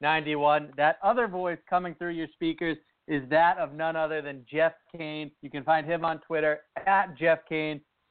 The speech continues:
seventy-eight. Listen, this show is going to be basketball-centric. We're only a few days removed from Game Seven of the N B A Finals. We're on the heels of the N B A draft. And so, Jeff, let's start. There was a parade today in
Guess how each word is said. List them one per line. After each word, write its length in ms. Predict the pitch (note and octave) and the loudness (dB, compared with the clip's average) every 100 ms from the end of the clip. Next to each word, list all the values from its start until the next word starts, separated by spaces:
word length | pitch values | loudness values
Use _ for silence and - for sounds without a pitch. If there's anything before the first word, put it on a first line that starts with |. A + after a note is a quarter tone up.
| - | 0
seventy-eight. 800 | F3+ F3 F3+ E3+ D#3+ D#3+ D#3+ D#3+ _ _ - | 2 2 -2 -2 -2 -2 -4 -8 _ _ -6
Listen, 320 | E3+ E3 D#3+ | -6 -4 -4
this 140 | E3 F3 | -4 -2
show 240 | F3+ F3+ | 2 2
is 80 | F3 | 2
going 260 | F3 E3 D#3+ | 0 0 0
to 100 | D#3+ | -6
be 320 | D3+ D3+ C3+ _ _ | -4 -4 -6 _ _
basketball-centric. 1500 | D#3+ F3+ G3 - G3 F#3 F#3+ F3 F3 - _ - F#3 F3+ F#3+ F3 | 4 4 2 -6 -10 -4 2 4 2 -2 _ -2 -2 0 -6 -6
We're 140 | D#3+ | -4
only 220 | D#3+ E3 D#3 | -4 -4 -6
a 60 | - | -6
few 200 | F#3 G3 | -6 -2
days 240 | F#3+ F#3 E3+ | 0 0 -2
removed 460 | D#3 D#3+ E3+ E3 - _ | -4 0 0 0 -6 _
from 220 | D3+ C#3 | -6 -4
Game 320 | C3+ E3 D#3 - | 2 2 2 0
Seven 340 | F3+ F3 F#3 F#3 | 2 2 0 -4
of 180 | E3+ C#3 | -8 -6
the 160 | D#3 | -6
N 160 | D#3 D#3 | -6 -6
B 140 | D3+ | -8
A 180 | D3 C#3+ - | -8 -8 0
Finals. 420 | E3+ F3 F3 E3+ - _ | 2 2 -2 -6 -10 _
We're 100 | D3+ | -2
on 180 | D3 D3 | 0 0
the 120 | C#3+ - | -8 -12
heels 360 | F#3 F#3 G3 F#3 - | -8 -2 -2 -4 -6
of 160 | D3+ | -6
the 180 | C#3+ E3 | -6 -4
N 180 | E3+ F3+ | -2 -2
B 160 | E3+ E3 | 0 2
A 200 | E3 D3+ C3+ | 2 0 -6
draft. 460 | C#3 D#3 F3 F#3 F3 _ _ _ | 2 4 6 4 0 _ _ _
And 140 | C#3+ - | -12 -8
so, 140 | D#3+ | -6
Jeff, 320 | D3 D3+ E3+ F3 _ _ _ - | -4 2 2 2 _ _ _ -4
let's 220 | D#3+ G#3+ _ _ | -4 -4 _ _
start. 420 | - A#3+ G#3+ E3+ - _ _ | 2 4 4 2 -4 _ _
There 120 | - | -10
was 100 | D3+ | -8
a 60 | D#3 | -8
parade 560 | - E3 E3 F#3 G#3 F3+ | -8 -2 0 2 0 -2
today 300 | G3 G3 | 0 0
in 100 | F#3 | 0